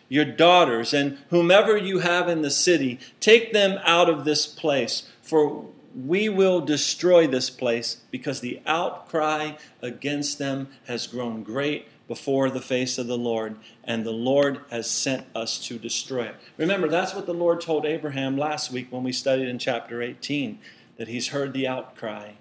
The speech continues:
against Sodom and Gomorrah. That's why they were on their way there. But he didn't, but the Lord didn't want to keep it from his servant Abraham, so he shared it with Abraham.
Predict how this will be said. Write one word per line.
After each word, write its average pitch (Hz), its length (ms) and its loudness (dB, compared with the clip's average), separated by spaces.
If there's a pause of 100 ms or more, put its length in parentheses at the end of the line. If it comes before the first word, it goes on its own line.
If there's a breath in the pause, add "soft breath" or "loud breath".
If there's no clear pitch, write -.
(260 soft breath)
against 110 680 -8 (160)
Sodom 110 480 -8
and 110 260 -14
Gomorrah. 113 480 -6 (360 soft breath)
That's 113 260 -6
why 110 320 -8 (120)
they 113 100 -6
were 104 160 -8
on 110 220 -6
their 104 160 -8
way 101 220 -10
there. 107 320 -6
But 110 120 -14
he 147 100 -2
didn't, 175 260 -8
but 147 140 -6
the 143 60 -8
Lord 156 240 -4
didn't 156 200 -4
want 151 140 -6
to 143 40 -8
keep 170 280 -12
it 123 100 -14
from 117 220 -10
his 113 140 -8
servant 120 440 -6
Abraham, 117 540 -10 (260 soft breath)
so 135 200 -6
he 127 100 -6
shared 147 400 -2
it 110 100 -10
with 110 120 -10
Abraham. 101 540 -16